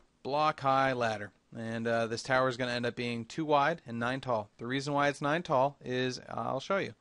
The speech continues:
Uh, three, four, five, six, seven. If you drop a block from seven blocks or, uh, lower, it just sticks to the ground.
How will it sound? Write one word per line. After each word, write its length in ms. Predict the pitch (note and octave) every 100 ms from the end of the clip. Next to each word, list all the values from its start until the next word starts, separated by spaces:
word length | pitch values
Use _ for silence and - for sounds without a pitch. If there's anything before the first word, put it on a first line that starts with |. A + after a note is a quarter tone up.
| _ - _ _ -
Uh, 220 | - - - _ _ -
three, 480 | - - - C#2+ C3+ -
four, 400 | - - - -
five, 480 | - C#4 D4 - -
six, 480 | - - - -
seven. 320 | - - - G3 - - - - _
If 60 | B2
you 80 |
drop 300 | A#2+ D#3+ G#3
a 40 | G#3
block 520 | C#3 E3+ F3 E3+ -
from 240 | - B2
seven 480 | A2 - D#3+ D#3+ E3
blocks 480 | C#3+ C3+ C#3 C3+ -
or, 580 | B2+ B2 A#2+ A#2 A#2 A#2+
uh, 300 | A#2 A2+ G2+
lower, 560 | B2 C#3+ G3+ A#2+ C#3+ _ _ _ _ _ _ _ _ _ _ _ _ _ _ - - - _
it 220 | C#3+ C#3+ C3+
just 220 | C#3+ -
sticks 280 | C#3+ - -
to 80 |
the 80 | D3
ground. 460 | C#3 F3 B2+ G#2+